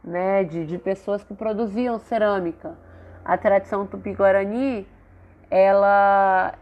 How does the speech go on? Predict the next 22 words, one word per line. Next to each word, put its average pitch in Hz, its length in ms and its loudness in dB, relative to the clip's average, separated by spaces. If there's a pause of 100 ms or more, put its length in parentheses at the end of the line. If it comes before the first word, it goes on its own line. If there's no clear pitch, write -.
(100)
ela 190 240 2
tá 190 160 -2
constatada 202 600 -2
em 190 80 -4
todo 226 180 -4
o - 20 -2
litoral 220 600 4
e 240 60 -4
nos 208 240 -6
vales 180 440 -2
do 175 140 -6
Rio 175 220 -6
Doce 180 380 -4
e - 20 -12
Cricaré. 196 680 0 (720)
E 190 1080 -2 (140)
a 175 180 2
datação 196 420 -4
dela 196 180 2
é 196 40 0
muito 196 420 -8
antiga, 190 1000 -8